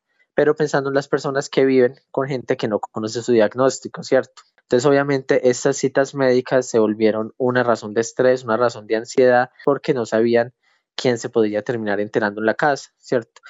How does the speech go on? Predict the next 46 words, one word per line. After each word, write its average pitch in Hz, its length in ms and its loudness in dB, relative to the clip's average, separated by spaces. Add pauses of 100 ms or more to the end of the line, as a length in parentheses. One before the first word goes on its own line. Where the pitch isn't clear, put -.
(200)
Y 127 80 0
no 120 100 2
solamente 120 460 0
es 120 100 0
algo 117 200 -2
emocional, 120 440 -2
o 110 40 2
sea, 120 140 0
no 107 120 -8
solamente 123 640 0
es 113 100 -2
el 120 120 -2
miedo 123 300 2
a 117 60 -4
que, 110 320 -8 (460)
"Ay, 123 240 -4
¿cómo 117 200 -6
irán 113 220 2
a 123 140 0
reaccionar 110 600 -4
y 127 100 2
eso, 151 220 -2
no?", 127 140 -4
porque - 200 -6
sabemos 107 300 -6
que - 80 0
hay 127 80 2
casos 127 520 -2
donde 104 460 0 (300)
a 120 80 -2
las 110 180 0
personas 104 800 -4 (300)
las 123 200 2
echan 113 240 -2
de 107 60 2
la 101 100 2
casa, 117 1040 0 (380)
las 117 280 0
empiezan 107 300 -16
a 101 60 -10
tratar 104 340 -4
mal, 120 640 0
les 110 160 -14
cuestionan, 120 880 -2
no 110 80 -14
sé. 117 120 -20